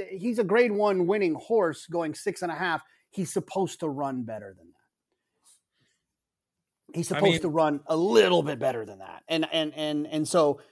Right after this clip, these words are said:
Speaker 1: that was, you know, now they're taking the blinkers off. Eh, they put the blinkers on last time. I, it's like, what, what are we doing here? I just,
Speaker 2: <laughs>
Speaker 1: I'm,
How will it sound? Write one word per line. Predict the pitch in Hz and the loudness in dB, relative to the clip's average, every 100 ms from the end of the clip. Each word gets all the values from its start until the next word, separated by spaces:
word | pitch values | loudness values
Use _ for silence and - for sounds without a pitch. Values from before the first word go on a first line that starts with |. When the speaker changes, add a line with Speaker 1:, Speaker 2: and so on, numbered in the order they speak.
| _ | _
Speaker 1:
that | 139 160 160 156 | 0 4 4 4
was, | 151 139 120 - | 0 -2 -6 -4
you | 180 | -2
know, | 151 | 0
now | 175 | 4
they're | 175 | 2
taking | 170 139 | 2 -2
the | 120 | -4
blinkers | 147 220 208 190 175 | -4 -2 2 2 6
off. | 180 170 160 147 - | 6 8 6 4 0
Eh, | 113 147 151 156 160 156 | -12 -12 -10 -10 -10 -6
they | 151 | -6
put | 139 | -4
the | 151 | -6
blinkers | 127 131 131 | -4 -4 2
on | 226 214 | 4 4
last | 202 190 180 | 4 0 -2
time. | - 185 175 170 175 | -8 -6 -4 -4 -4
I, | |
it's | 185 190 190 180 | -4 -6 -6 -6
like, | 214 185 | -6 -2
what, | 220 196 | -2 -2
what | 196 | -2
are | 208 | -2
we | 165 | 0
doing | 151 123 | -2 -4
here? | 107 87 _ _ _ _ 143 | -10 -18 _ _ _ _ -2
I | |
just, | 156 151 156 - _ | 0 -2 -4 -12 _
Speaker 2:
<laughs> | _ - | _ -4
Speaker 1:
I'm, | 175 | -4